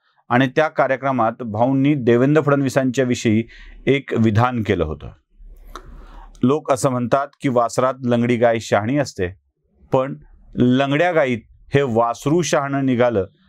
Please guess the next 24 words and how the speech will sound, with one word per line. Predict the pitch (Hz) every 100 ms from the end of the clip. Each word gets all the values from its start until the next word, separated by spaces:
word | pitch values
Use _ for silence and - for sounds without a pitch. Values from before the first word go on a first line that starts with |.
| _ -
असं | - 147
भाऊ | 120 135
तोरसेकर | 131 123 107 120 101 143
देवेंद्र | 117 117 120 131
फडणवीसांच्या | 117 117 110 104 101 131
बाबतीत | 127 101 - 120
म्हणाले | 147 135 95
होते. | 73 71 - - _ _ _ - - - - - - -
म्हणजे | 101 107 117
एकूणच | 117 139 147
काय, | - 151 - - - - - - - - -
तर | 131
महाराष्ट्राच्या | 131 131 156 143 143 156
राजकारणात | 143 120 131 131 123 110 - _ - - -
सगळ्या | - 170 160 196
लंगड्या | 185 147 147 165 202
गायींचा | 190 190 165 185
कारभार | 170 170 151 151
चालू | 139 123 123
आहे | 107 101 - _ _ -
आणि | 127 143
या | 147
लंगड्या | 143 139 143 160
गायीमध्ये | 139 131 123 110